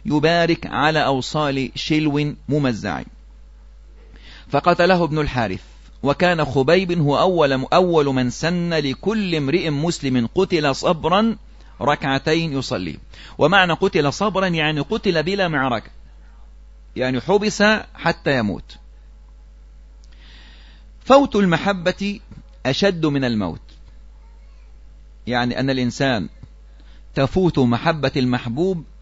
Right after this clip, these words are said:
أعظم، الفوات هذا أعظم من الموت. فمحبة الله تعالى والأنس به هي أنس،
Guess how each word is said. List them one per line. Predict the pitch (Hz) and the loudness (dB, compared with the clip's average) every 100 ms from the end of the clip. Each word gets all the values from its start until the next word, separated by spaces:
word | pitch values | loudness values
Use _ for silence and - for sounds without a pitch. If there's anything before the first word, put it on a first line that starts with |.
| - | 0
أعظم، | 202 185 170 156 202 220 202 - - - - - - - - 123 | 2 2 -2 -2 0 0 -4 -12 -20 -20 -20 -20 -20 -20 -10 -4
الفوات | 127 131 151 160 156 | -2 0 0 0 -2
هذا | 156 143 190 | -2 -2 -2
أعظم | 202 165 151 | 0 0 -2
من | 143 | -2
الموت. | 113 90 - - - - - - | -2 -4 -8 -16 -20 -20 -20 -2
فمحبة | 165 180 - 262 208 202 | 2 2 4 0 2 0
الله | 185 196 185 165 | 2 4 4 2
تعالى | 165 147 143 110 98 | 0 2 2 0 -2
والأنس | 120 131 131 214 220 175 160 | 0 -2 0 2 2 0 -2
به | 143 180 196 202 151 | 0 2 2 0 2
هي | 160 160 147 | 2 4 2
أنس، | 139 - - - | -2 -6 -14 -16